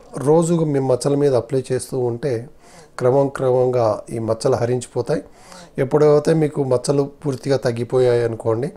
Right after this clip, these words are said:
ఒక నెల రోజులు, పదిహేను రోజులు, నలభై రోజులు, నెల తర్వాత ఆపేసేసేయండి,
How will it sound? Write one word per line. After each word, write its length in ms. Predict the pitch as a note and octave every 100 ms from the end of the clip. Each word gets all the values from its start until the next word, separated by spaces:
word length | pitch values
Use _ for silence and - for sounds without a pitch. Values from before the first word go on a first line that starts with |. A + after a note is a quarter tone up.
| - - - - - -
ఒక 140 | C3
నెల 260 | C3 C3 B2+
రోజులు, 380 | B2+ B2+ B2
పదిహేను 460 | A#2+ A#2+ A2+ C3 B2+
రోజులు, 420 | A#2+ A#2+ A#2+ A#2
నలభై 340 | A#2 A#2 A#2 A#2
రోజులు, 340 | A#2 A2+ A#2
నెల 340 | A2+ A2 B2+ B3 - - - - - - - - -
తర్వాత 360 | D3+ C#3 C3 F#3
ఆపేసేసేయండి, 760 | A#2 A2 - G#2+ - - -